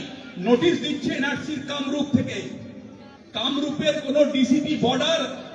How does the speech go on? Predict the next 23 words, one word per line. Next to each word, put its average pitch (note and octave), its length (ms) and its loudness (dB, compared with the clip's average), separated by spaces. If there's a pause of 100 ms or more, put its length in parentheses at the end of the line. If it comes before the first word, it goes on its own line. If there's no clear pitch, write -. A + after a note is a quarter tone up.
(160)
লিখে C#4 280 6
দিচ্ছে, D4 640 -2 (200)
অমুক C4 380 -4
লোক, C#4 360 4
কালকে C#4 320 -2
প্রসূন - 380 2
ব্যানার্জি, D4 640 -2 (280)
পরশুদিন - 520 -2 (160)
এই D4 100 -4
দাদা, C#4+ 380 2 (300)
ওই C#4+ 120 -4
দিদি, D4 520 -4 (300)
লিখে - 280 0
দেওয়া C#4 240 0
হবে C#4+ 200 2
ওখান C4+ 300 0
থেকে C#4+ 480 0 (440)
যে A#3 80 -2
আমি B3+ 260 -2
নাকি C#4 300 0
আসামে C4+ 380 -2
অনুপ্রবেশ C4 540 2
করেছিলাম C#4 680 2